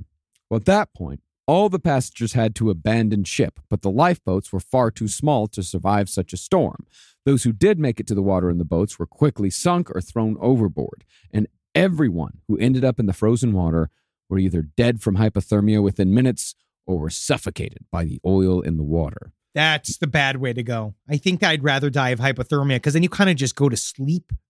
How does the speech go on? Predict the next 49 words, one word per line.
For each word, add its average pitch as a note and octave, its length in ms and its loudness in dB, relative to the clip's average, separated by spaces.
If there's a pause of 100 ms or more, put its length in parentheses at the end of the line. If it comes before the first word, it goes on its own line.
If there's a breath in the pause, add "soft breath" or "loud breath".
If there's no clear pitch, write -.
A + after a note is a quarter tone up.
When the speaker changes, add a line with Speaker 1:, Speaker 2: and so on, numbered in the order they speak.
(120)
Speaker 2:
I D3 60 0
think, G#3 300 2
I D#3 80 4
think E3+ 160 2
that's F#3 160 0
how F3+ 120 2
it E3 80 -2
goes. F#3 280 2
Side F3+ 180 0
stories E3+ 300 0
L D3+ 100 0
P E3 160 0
O D3+ 60 2
T D#3+ 140 0
L C#3+ 120 2
at B2+ 80 0
gmail C#3 300 2
dot C3 160 2
com. C#3 180 0 (220 loud breath)
I'm F3+ 100 4
pretty B3+ 200 4
certain E3+ 380 -2
that C3+ 140 2
you C#3 120 0
just B2+ 300 0 (160)
kind C#3 240 2
of A2 120 -4 (100)
slide C#3+ 560 -2
into C3 200 -4
nothingness B2 760 0 (320 loud breath)
when G3+ 120 4
you G#3 60 6
have G#3 100 2
hypothermia, A3 680 2
where E3+ 140 4
it's B2+ 100 0
like, C#3+ 140 -2
if C3 120 -2
you're A3+ 180 4
choking E3 520 0
on C#3 160 0
oil D3 520 4 (220 soft breath)
while D3+ 360 4
you're D#3 160 2
swimming, D#3+ 560 0 (320)
that's, E3 320 -2 (240)
it, D#3+ 140 -10 (100)
it's D3 200 -6
bad. G#2+ 360 -10